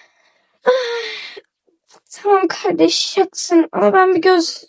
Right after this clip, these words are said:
doktoruna görünmem lazım. Birlikte saçımı yaptırmaya gidelim mi?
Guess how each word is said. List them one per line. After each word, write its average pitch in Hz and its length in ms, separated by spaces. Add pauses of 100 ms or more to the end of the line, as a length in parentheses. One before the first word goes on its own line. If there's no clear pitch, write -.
(100)
doktoruna 349 440
görünmem 320 500
lazım. 269 460 (300)
Birlikte 349 420
saçımı 370 640 (160)
yaptırmaya 339 560
gidelim 370 340
mi? 294 200